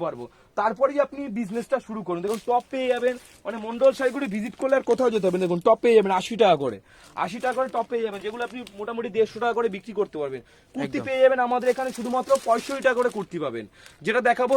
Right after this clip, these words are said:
Speaker 1: সেটাই আমরা এখান থেকে দেবো, ঠিক আছে? শুধুমাত্র পঁয়ষট্টি টাকা কুর্তি কর-, এ, কুর্তি পেয়ে যাবেন। একটা কথা আগেও বলছি এখনো বলছি যে মন্ডল শাড়ি কুঠির আমাদের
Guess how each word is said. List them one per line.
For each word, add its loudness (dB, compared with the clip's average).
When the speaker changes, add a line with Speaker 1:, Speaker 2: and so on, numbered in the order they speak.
Speaker 1:
সেটাই 2
আমরা 2
এখান -4
থেকে -2
দেবো, -6
ঠিক -6
আছে? 2
শুধুমাত্র -2
পঁয়ষট্টি -4
টাকা -2
কুর্তি -10
কর-, -2
এ, 0
কুর্তি -10
পেয়ে 0
যাবেন। -6
একটা -6
কথা -2
আগেও 4
বলছি 4
এখনো -4
বলছি 0
যে 0
মন্ডল 2
শাড়ি -2
কুঠির -6
আমাদের 0